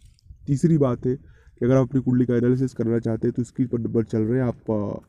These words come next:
WhatsApp पर अपॉइंटमेंट लेकर मुझसे बात कर सकते हैं।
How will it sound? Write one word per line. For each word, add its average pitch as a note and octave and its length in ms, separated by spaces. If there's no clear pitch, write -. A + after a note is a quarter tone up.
WhatsApp A#2+ 280
पर A#2+ 100
अपॉइंटमेंट A2+ 400
लेकर G#2 220
मुझसे G#2+ 240
बात G#2 320
कर G2+ 120
सकते - 380
हैं। - 120